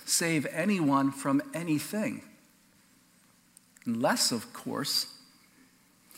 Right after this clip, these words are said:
this is how he, God's suffering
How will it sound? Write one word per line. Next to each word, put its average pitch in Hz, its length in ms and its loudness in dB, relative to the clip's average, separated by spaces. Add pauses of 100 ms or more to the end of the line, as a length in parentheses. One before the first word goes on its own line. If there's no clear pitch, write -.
(220)
this 175 320 2
is 147 200 2
how 135 420 -4 (140)
he, 139 200 4
God's 123 540 0 (260)
suffering 143 720 0